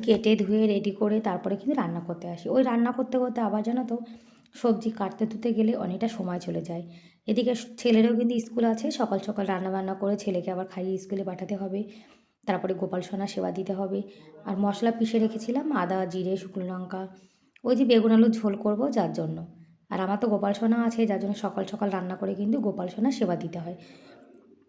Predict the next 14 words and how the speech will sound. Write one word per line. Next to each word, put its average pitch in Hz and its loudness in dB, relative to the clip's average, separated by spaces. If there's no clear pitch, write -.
আর 214 2
আমি 220 6
কিন্তু 247 0
সবসময় 220 2
রান্নাবান্না 190 0
করে 196 2
গোপাল 180 -2
সোনাকে 190 -4
ভোগ 196 -4
লাগিয়ে 185 -2
তারপরে 175 0
কিন্তু 202 -2
আমরা 180 0
প্রসাদ 175 -4